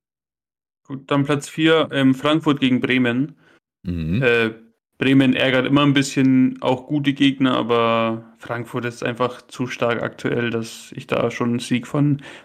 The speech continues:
Speaker 1: Frankfurt eigentlich, äh, einspeichere.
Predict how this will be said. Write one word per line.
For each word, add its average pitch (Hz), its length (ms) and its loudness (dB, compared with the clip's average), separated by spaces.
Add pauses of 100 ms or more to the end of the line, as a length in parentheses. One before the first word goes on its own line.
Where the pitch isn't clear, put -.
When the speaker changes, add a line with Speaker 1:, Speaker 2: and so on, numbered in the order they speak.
Speaker 1:
Frankfurt 131 380 0
eigentlich, 123 560 2 (420)
äh, 120 240 2
einspeichere. 123 640 -2